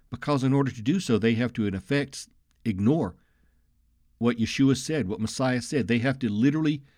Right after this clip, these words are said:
directly, and openly, and overtly contradict and oppose Messiah's words. They do so covertly, but they will have to do so overtly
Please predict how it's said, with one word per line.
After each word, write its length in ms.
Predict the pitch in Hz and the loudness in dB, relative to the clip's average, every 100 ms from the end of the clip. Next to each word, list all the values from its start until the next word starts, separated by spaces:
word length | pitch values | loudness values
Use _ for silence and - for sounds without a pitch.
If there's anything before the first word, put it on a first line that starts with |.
| _ _ _ _ - | _ _ _ _ -4
directly, 800 | 107 95 117 151 - 175 185 - _ _ _ _ | -2 0 2 2 0 -2 -2 -4 _ _ _ _
and 160 | 127 113 - | -6 -6 -2
openly, 640 | 156 170 - 117 107 101 113 | 0 0 0 2 2 2 0
and 200 | 120 110 | -2 -2
overtly 840 | - 107 90 110 180 - 98 73 80 _ _ _ _ _ _ _ _ | 0 -2 -2 -2 -2 -4 -6 -6 -12 _ _ _ _ _ _ _ _
contradict 640 | - 127 135 120 117 113 - - | -2 -2 0 2 2 0 -4 -6
and 100 | 110 | -4
oppose 400 | 104 117 104 101 | -2 0 0 0
Messiah's 480 | 104 - 107 98 - | -6 -4 -2 -2 -2
words. 320 | 110 90 - _ _ _ _ _ _ - | -2 -2 -8 _ _ _ _ _ _ 0
They 160 | 127 | 2
do 220 | - 226 | 4 4
so 220 | 240 170 135 | 2 4 2
covertly, 760 | - 277 156 104 - 76 - _ _ _ _ _ _ _ _ _ - | 2 2 2 0 -2 -12 -16 _ _ _ _ _ _ _ _ _ -2
but 320 | 123 127 120 | 2 4 2
they 200 | 95 127 | 0 2
will 140 | 165 | 4
have 180 | 175 202 | 2 -2
to 80 | - | 0
do 160 | 131 135 | 2 2
so 260 | 135 117 - | 2 0 4
overtly 680 | 214 190 104 - - - | 4 4 0 -4 -12 -20